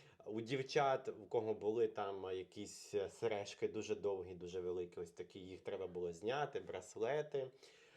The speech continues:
А, в нас хлопець один мав такий великий, е, типу, піджак широкий, його теж попросили його зняти. А, ремінь, ремінні такі великі, е,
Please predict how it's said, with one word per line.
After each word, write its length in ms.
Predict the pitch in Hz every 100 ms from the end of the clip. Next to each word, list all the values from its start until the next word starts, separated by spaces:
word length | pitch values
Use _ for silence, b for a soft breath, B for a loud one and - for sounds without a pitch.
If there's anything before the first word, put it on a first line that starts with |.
| B
А, 180 | - 101
в 60 | 98
нас 180 | 113 -
хлопець 440 | 117 107 104 -
один 200 | 95 101
мав 180 | 101 87
такий 240 | - 98
великий, 600 | 92 98 92 95 92 90
е, 320 | 90 85 85 - -
типу, 240 | 92 87
піджак 720 | - 92 90 101 113 151 - -
широкий, 600 | - 117 120 113 - 95
його 200 | 98 95
теж 220 | 107 104
попросили 580 | 90 90 92 95 92 92
його 260 | 90 90
зняти. 680 | 85 92 110 151 151 143 139 B B B B B
А, 160 | 101
ремінь, 420 | 107 104 110 117 117
ремінні 500 | 101 120 123 117 107
такі 300 | 98 - 104
великі, 540 | 98 95 92 - 90
е, 160 | 87